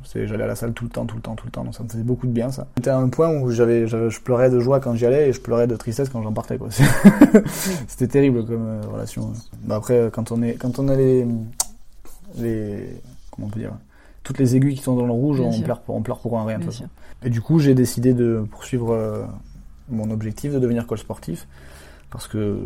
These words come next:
Speaker 1: dans la phase où j'étais pas bien, les coachs sportifs m'ont beaucoup aidé, sans le savoir. Et, euh, je me suis rendu compte de l'im-, l'impact qu'avait le sport dans ma vie et l'univers du sport dans, dans, dans son entier. Et je me suis dit que peut-être que je croiserais des gens comme moi qui étaient, qui sont pas bien et qui cherchent un exutoire comme ça. Et j'aurais bien envie de les aider, ces gens-là.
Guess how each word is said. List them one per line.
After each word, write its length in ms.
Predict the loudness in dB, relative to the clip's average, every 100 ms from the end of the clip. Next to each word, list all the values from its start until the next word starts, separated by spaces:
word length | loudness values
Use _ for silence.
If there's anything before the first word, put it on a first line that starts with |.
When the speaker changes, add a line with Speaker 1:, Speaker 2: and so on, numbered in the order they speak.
| -10 -12 -16 -10
Speaker 1:
dans 160 | -4 -2
la 120 | -2
phase 240 | 0 0 0
où 20 |
j'étais 180 | -4 -4
pas 120 | -2
bien, 100 | -2
les 80 | -2
coachs 120 | -6
sportifs 300 | -8 -12 -8
m'ont 60 | -6
beaucoup 240 | -4 -4
aidé, 180 | -2 -2
sans 160 | -2 -10
le 60 |
savoir. 340 | -8 -6 -6 -8 -16 -20 -20 -20 -20 -20 -20 -16 -4
Et, 140 | 0
euh, 160 | 0 -2
je 100 | -2
me 100 | -4
suis 120 | -2
rendu 180 | 0 0
compte 160 | 2 2
de 60 |
l'im-, 240 | 2 2 2
l'impact 340 | 0 0 -2
qu'avait 160 | 0 0
le 60 | -2
sport 220 | 0 0
dans 80 | 2
ma 100 | -2
vie 280 | -2 -4 -4
et 80 | -6
l'univers 760 | -6 -4 0 4 6 6 4
du 120 | 2 -2
sport 300 | -2 -2 0 -4
dans, 260 | -4 -4 -6
dans, 160 | -6 -6
dans 100 | -6
son 160 | -4
entier. 300 | -6 -4 -8 -8 -18 -20 -20 -20 -14
Et 60 | -8
je 60 | -8
me 40 |
suis 160 | -6 -4
dit 140 | -4
que 160 | 0 0
peut-être 240 | 0 -2
que 100 | -2
je 60 | -4
croiserais 260 | 0 2
des 80 | 2
gens 140 | 2
comme 160 | -2 0
moi 120 | 0
qui 140 | -4 -6
étaient, 220 | -6 -6
qui 120 | -8
sont 140 | -8
pas 140 | -4 -2
bien 180 | -2 -4
et 60 |
qui 100 | -6
cherchent 280 | -6 -8 -6
un 20 |
exutoire 340 | -6 -6 -8 -10
comme 120 | -10
ça. 180 | -8 -8
Et 60 |
j'aurais 160 | -6 -4
bien 100 | -2
envie 160 | 0 2
de 60 |
les 120 | 2 2
aider, 140 | 2
ces 140 | 0
gens-là. 220 | -6 -10